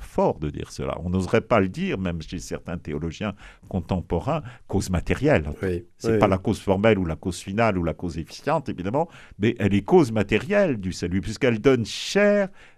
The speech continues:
Speaker 1: à Jésus-Christ dans son incarnation. Le Verbe s'est fait chair, ça va être pour, euh, contrer les gnoses, les mauvaises gnoses. Saint Irénée va insister énormément sur le Verbe s'est fait chair.
Speaker 2: On va terminer avec, euh,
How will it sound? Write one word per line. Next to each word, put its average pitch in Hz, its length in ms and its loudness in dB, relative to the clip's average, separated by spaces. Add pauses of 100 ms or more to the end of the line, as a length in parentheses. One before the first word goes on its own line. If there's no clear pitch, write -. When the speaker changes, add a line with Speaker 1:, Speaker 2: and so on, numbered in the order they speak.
(160)
Speaker 1:
à 131 380 2
Jésus-Christ 107 880 2
dans 123 180 0
son 107 220 -4
incarnation. 95 600 0
Le 143 100 6
Verbe 113 400 4
s'est 101 200 -2
fait 95 180 0
chair, 185 480 -2
ça 90 160 -6
va 104 140 0
être 101 200 -4 (280)
pour, 104 340 -2
euh, 90 100 4 (300)
contrer 123 480 0
les 98 180 0
gnoses, 127 640 6
les 92 100 0
mauvaises 92 460 2
gnoses. 98 720 2
Saint 92 460 -2 (100)
Irénée 92 320 -2
va 110 280 0 (180)
insister 139 840 -4
énormément 120 520 0
sur 107 200 -6
le 90 120 0
Verbe 107 400 -2
s'est 87 140 -10
fait 65 180 -12
chair. - 400 -10 (500)
Speaker 2:
On 117 100 2
va 123 140 4
terminer 151 540 2
avec, 98 420 2
euh, 73 320 -6